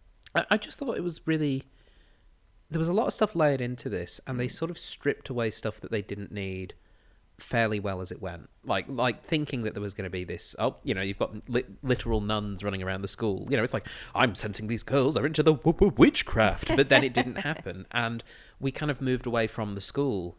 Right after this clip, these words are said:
Speaker 1: as that wasn't happening. The school was
Speaker 3: Mm.
Speaker 1: more just, uh,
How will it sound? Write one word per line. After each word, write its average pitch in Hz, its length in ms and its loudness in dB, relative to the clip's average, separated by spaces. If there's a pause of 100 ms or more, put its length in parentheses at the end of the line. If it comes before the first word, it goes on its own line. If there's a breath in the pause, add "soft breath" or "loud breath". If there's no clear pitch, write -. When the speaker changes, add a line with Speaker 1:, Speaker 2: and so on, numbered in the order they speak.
(140)
Speaker 1:
as 113 220 -4
that 104 200 -2
wasn't 104 340 -8
happening. - 500 -12 (100)
The - 80 -8
school 110 300 -4
was 98 160 -8
Speaker 3:
Mm. - 20 -8
Speaker 1:
more 98 160 -6
just, - 300 -10 (680 soft breath)
uh, - 140 -18